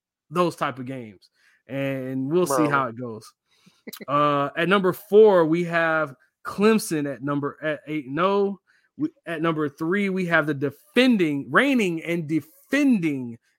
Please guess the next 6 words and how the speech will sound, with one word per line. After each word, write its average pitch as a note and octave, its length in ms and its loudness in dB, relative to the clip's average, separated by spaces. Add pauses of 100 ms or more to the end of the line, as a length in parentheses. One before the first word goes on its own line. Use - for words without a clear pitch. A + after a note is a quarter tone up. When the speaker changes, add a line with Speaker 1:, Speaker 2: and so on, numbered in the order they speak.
Speaker 1:
national F#3 640 -4
champion C#3 760 -6 (340)
Georgia D#3+ 580 2 (160)
Bulldogs D3 640 0
at C3+ 140 -10
number E3 320 -8